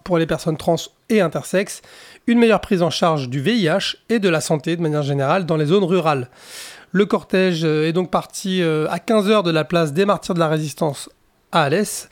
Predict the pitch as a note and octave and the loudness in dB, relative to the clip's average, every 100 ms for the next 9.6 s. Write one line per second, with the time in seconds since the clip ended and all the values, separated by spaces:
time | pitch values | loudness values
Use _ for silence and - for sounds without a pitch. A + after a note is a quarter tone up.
0 | - - - - - G3+ D#3+ C3+ - D#3+ | -20 -20 -16 -8 0 2 2 -2 -2 -2
1 | C#3+ D#3 D#3 D3+ F#3 D3 D3 - G3+ D#3+ | 0 -2 -2 -4 -6 -6 -6 -6 -4 -2
2 | C#3 C#3 D#3 E3 C#3 D3+ B3+ A3+ - F#3+ | -2 -2 -2 -2 -2 0 2 2 2 2
3 | A3 C4 - - - - - F3 - G3 | 2 0 -6 -20 -20 -20 -8 -6 0 2
4 | F#3 D#3+ D3+ F3+ D#3+ D3 D#3+ D3 A3+ - | 2 2 0 0 0 -2 -4 -2 -2 -2
5 | F3+ G#3+ A3+ F3+ D3 F#3+ G3 F3 D3+ D3 | -2 0 0 0 0 0 0 0 0 -2
6 | C3 G#3+ F3 D#3+ D#3+ - D3+ C3 C3 C3 | -2 0 0 -2 -6 -4 -2 -2 -4 -4
7 | F3+ - - - - - G3 G3 F3 G3+ | -6 -8 -16 -20 -20 -6 -4 -2 -2 -2
8 | D#3 C3+ D3 G3+ G#3 - - G3 E3+ E3+ | -2 -2 2 0 0 -8 -2 0 2 2
9 | G#3+ F3+ - G3+ F#3+ | 2 2 2 2 2